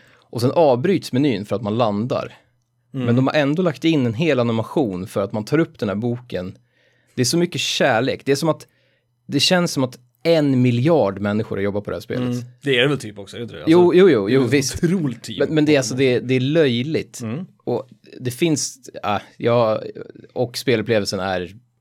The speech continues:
Speaker 1: out of this world. Alltså det är, man sitter och du vet så här, man blir,
Speaker 2: Mm.
Speaker 1: man blir så... Det, det, det är ju, man brukar snacka om det här med watercooling, watercooler talk, liksom.
Speaker 2: Mm.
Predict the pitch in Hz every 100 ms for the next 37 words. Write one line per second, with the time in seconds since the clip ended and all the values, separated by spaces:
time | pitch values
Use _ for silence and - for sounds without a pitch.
0 | - 101 101 87 92 - 90 87 - -
1 | 92 107 104 104 98 - - _ _ 117
2 | 117 123 123 117 113 - 107 104 - _
3 | - 104 120 110 117 117 - 113 107 -
4 | _ _ _ _ _ _ _ _ _ -
5 | 127 147 147 151 156 135 143 143 143 135
6 | 135 139 135 127 139 139 123 110 107 135
7 | 110 101 98 92 87 - 135 120 127 104
8 | 110 95 95 92 - - 107 104 101 135
9 | 131 139